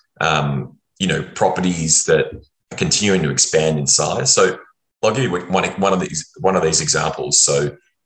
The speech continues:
um, the Bowden Silver Project, um, which we've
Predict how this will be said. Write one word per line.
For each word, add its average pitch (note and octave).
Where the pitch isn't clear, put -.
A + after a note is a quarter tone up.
um, D2
the A2+
Bowden F2+
Silver D2+
Project, C#2+
um, D2
which -
we've C#2+